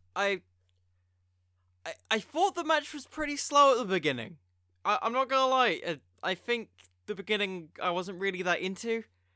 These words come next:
I think the build felt weird to me.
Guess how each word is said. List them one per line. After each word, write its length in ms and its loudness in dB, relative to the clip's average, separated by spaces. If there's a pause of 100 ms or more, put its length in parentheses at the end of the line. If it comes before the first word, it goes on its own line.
(500)
I 120 2
think 480 -2 (880)
the 80 -6
build 340 -2
felt 360 2
weird 520 2
to 180 -12
me. 300 -18